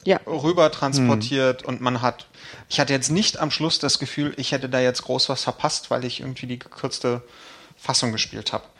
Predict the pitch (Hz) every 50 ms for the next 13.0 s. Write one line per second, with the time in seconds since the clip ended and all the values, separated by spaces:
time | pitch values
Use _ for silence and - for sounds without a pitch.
0 | - - - 117 107 104 104 - - - - - _ _ _ - - _ - _
1 | _ _ _ - - 120 123 120 123 135 135 131 123 120 - - - - - 117
2 | - 117 110 113 117 - - 123 - - 117 - 123 113 - - 110 110 - -
3 | 110 110 107 - _ _ - _ _ _ _ _ _ _ _ _ _ _ _ _
4 | _ _ _ _ _ _ _ - - _ _ _ _ _ _ _ _ _ _ _
5 | _ - 127 127 - - - 120 110 101 95 95 _ _ _ _ _ _ _ -
6 | - - - _ _ _ - - _ _ _ - _ _ _ - 196 240 302 320
7 | 226 180 156 156 151 - 208 214 202 208 226 208 226 - - - 269 269 247 254
8 | 247 247 262 247 240 220 - 226 220 220 202 220 214 220 220 220 220 226 233 226
9 | - - 190 214 220 220 202 185 190 214 233 233 - - - - 247 240 240 247
10 | 247 233 233 - - - - 185 175 196 196 220 254 262 240 214 202 226 214 220
11 | 226 254 285 311 302 - - - - - _ - 196 190 208 220 247 277 262 -
12 | - 233 214 220 220 220 208 202 180 170 185 220 - - 254 233 254 269 294 349